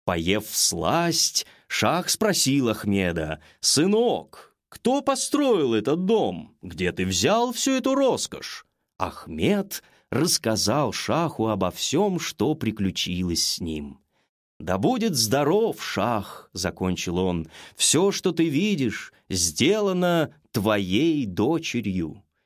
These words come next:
И дом этот построила она, и счастливую жизнь дала мне она».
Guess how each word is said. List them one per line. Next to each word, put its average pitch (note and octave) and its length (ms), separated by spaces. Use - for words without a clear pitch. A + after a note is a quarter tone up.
И G2 120
дом F3+ 460
этот - 560
построила C3+ 800
она, B2+ 560
и E3 140
счастливую F#3 1080
жизнь G2+ 800
дала F2+ 480
мне F#2+ 540
она». E2 600